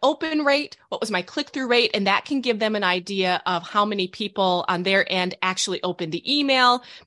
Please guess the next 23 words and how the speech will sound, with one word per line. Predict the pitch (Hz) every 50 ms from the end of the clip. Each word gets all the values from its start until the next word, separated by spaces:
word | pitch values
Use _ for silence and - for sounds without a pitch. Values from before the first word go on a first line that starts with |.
| _ _ -
read | 175 170 214 220 226 233
it, | 247 247 240 -
and | 214 202 208
then | 208 208 208
from | 202 - - 202 185 185 180
there, | 175 247 285 285 240 202 185 185
what | 190 214 - - -
percentage | - 202 185 - - 269 240 247 233 226 185 - 180
was | 180 175 170
that | - 160 - -
click-through | - - 240 226 233 - - 175 156 143
rate? | - 117 113 - 175 214 - - - - _ _ _ _ _ _ _ _ _ _ -
And | 185 185 190
then | 180 220 220 226 226
you | 208 202
get | 196 190 - -
to | - - 185
your | 175 165 160 156 143 143 147 _
conversion | - - 185 175 190 190 185 180 175 175 160
rate | 147 147 - - -
from | 165 156 151
there. | 147 95 90 -
So | - - 190 170 160